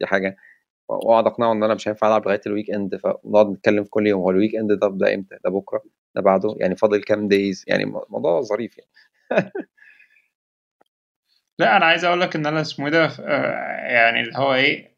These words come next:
Speaker 2: آه، أنا تلات سنين، يعني أقل من تلات سنين كمان، فاللي هو إيه، بيخش في البتاع ده أول ما البتاع ده، آه، تعالى اسمه إيه ده، آه، آه، بابا عنده شغل، ماشي؟ فهو حافظ الجملة دي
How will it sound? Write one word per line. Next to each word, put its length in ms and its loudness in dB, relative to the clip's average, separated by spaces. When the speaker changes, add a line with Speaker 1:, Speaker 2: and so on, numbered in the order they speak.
Speaker 2:
آه، 680 2
أنا 240 -2
تلات 260 2
سنين، 300 -4
يعني 220 -2
أقل 140 0
من 60 0
تلات 180 0
سنين 280 -6
كمان، 260 -6
فاللي 220 -6
هو 160 2
إيه، 260 0
بيخش 540 0
في 140 -2
البتاع 300 2
ده 100 4
أول 140 6
ما 100 -2
البتاع 240 -2
ده، 340 -4
آه، 280 2
تعالى 340 2
اسمه 180 -6
إيه 60 -2
ده، 100 4
آه، 500 2
آه، 60 2
بابا 180 2
عنده 200 4
شغل، 280 -8
ماشي؟ 380 -8
فهو 220 4
حافظ 460 0
الجملة 400 -4
دي 100 -16